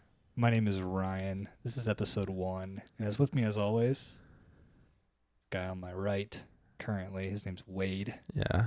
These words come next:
Speaker 2: hi, guys.
Speaker 1: And, uh, so we're currently embarking on a new adventure for both of
Speaker 2: Absolutely.
Speaker 1: us in this world
Speaker 2: Yeah.
Speaker 1: of podcasting.
Speaker 2: Something that we've never
Speaker 1: <laughs> As
Speaker 2: done.
Speaker 1: they, as they,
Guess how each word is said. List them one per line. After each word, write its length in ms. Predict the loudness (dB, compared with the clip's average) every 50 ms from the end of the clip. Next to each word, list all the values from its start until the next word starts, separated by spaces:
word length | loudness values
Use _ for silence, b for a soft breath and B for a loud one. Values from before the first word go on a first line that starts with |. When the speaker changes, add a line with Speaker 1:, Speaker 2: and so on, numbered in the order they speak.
| 4
Speaker 2:
hi, 120 | 6 6 6
guys. 360 | 8 6 6 6 4 2 -4 -16 b b b b b b b -2
Speaker 1:
And, 480 | -2 0 0 -2 -2 -4 -6 -6 -2 -2
uh, 260 | -2 0 0 -2 -2
so 160 | -2 -2 0
we're 140 | 0 0 0
currently 640 | 0 4 6 8 8 8 6 4 4 4 4 4 4
embarking 600 | 4 2 2 4 6 4 4 6 4 4 4 4
on 120 | 4 2 2
a 60 | 2
new 240 | 2 2 4 4 4
adventure 600 | 4 4 0 -2 -2 0 -2 -2 -2 -2 -4 -6 -8 -6
for 80 | -2 2
both 140 | 2 4 4
of 60 | 4
Speaker 2:
Absolutely. 300 | 4 6 6 4 4 4
Speaker 1:
us 320 | 4 2 2 -2 -8 -8 -6 -6
in 160 | -6 -6 -4
this 420 | -6 -6 -6 -6 -8 -10 -14 -18 b b b b b -8
world 240 | -2 0 2 4 4
Speaker 2:
Yeah. 60 | 6 6
Speaker 1:
of 260 | 6 4 2 0 -2 -4 -4
podcasting. 680 | -4 -4 0 2 2 2 2 2 -2 -4 -4 -2 -2 2
Speaker 2:
Something 360 | 4 6 8 10 10 8 8
that 120 | 8 8 10
we've 180 | 10 10 10
never 300 | 8 8 6 10 10 8
Speaker 1:
<laughs> 40 | 10
As 300 | 10 8 10 8 8 6
Speaker 2:
done. 100 | 2 2
Speaker 1:
they, 200 | 2 2 2 0
as 180 | 2 2 2 4
they, 100 | 4